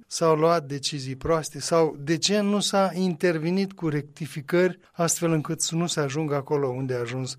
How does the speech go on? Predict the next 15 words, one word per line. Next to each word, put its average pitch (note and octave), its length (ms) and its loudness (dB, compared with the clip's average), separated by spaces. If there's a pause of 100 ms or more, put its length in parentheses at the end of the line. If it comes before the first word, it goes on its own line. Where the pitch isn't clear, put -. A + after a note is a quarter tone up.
(140)
Republica C#3+ 580 -4
Moldova? C3+ 400 0
Vă C3+ 140 0
întreb F#3 300 2
pe F3+ 120 -4
ambii F#3 480 0
care F3 480 2
ați E3+ 180 -4
fost F3+ 420 -4
în D#3+ 100 0
interiorul D#3+ 840 4 (100)
partidelor C#3 840 -2 (120)
care C3 360 -4
au, C3 360 -2
uh, A2+ 340 -12